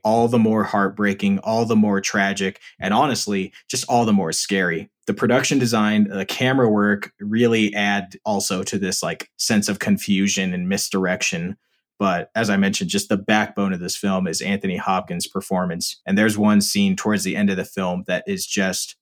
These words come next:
unforgettable. Anybody who listens to this podcast knows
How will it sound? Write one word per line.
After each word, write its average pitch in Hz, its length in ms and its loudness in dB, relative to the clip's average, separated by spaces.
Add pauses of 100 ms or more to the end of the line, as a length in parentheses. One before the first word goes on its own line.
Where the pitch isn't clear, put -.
unforgettable. 98 880 0 (280)
Anybody 143 340 6
who 123 140 4
listens 113 320 2
to 113 100 -2
this 101 180 2
podcast 104 600 0
knows 98 480 0